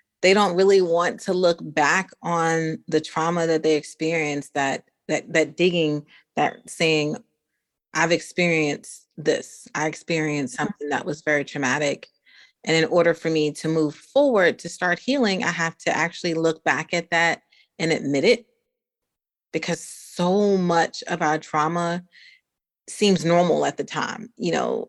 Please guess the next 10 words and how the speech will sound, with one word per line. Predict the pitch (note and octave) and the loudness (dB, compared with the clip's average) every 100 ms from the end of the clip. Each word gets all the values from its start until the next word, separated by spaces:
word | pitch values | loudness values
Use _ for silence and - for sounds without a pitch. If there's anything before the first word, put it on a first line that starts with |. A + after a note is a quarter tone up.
| - | -8
you | E3+ F3+ F3 | -4 -2 2
witness | G#3 - F3 - | 2 4 -2 -4
trauma, | - E3+ C#3 C#3 C#3 | -4 0 0 2 2
you | C#3+ D3+ D#3 | 4 2 4
live | D#3 F#3 F3 | 6 6 6
in | E3 | 2
trauma, | D#3 D3+ D3+ C#3+ C#3 C3+ - _ - _ | 0 -2 -2 -2 -2 -4 -6 _ -20 _
you | - | -4
spend | F#3+ - G3 F3+ E3 | -2 0 2 4 2
thirty, | - F3+ F#3 F3 E3+ E3 D#3+ | 2 4 6 4 4 2 0